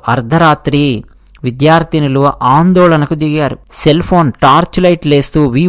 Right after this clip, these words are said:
want justice, we want justice" అని చెప్పి విద్యార్థినులు నినాదాలు చేశారు.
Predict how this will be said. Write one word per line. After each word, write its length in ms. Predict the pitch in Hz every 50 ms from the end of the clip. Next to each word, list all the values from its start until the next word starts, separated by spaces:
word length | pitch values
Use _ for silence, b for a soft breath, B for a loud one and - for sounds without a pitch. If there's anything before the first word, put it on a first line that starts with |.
| 170 175
want 180 | 170 170 160 135 151
justice, 340 | 151 143 - - 165 143 - - 139
we 80 | 156 170 170
want 160 | 170 170 160 131 117 135
justice" 340 | 143 - - 165 143 - 147
అని 140 | 139 131 131
చెప్పి 320 | 131 - 139 139 147 151
విద్యార్థినులు 1080 | 139 131 131 135 135 151 156 165 170 165 - - 175 160 151 139 139 143 151 156 165 180 -
నినాదాలు 480 | 123 131 135 147 151 156 143 143 143 139 -
చేశారు. 360 | 139 131 - - 117 110 -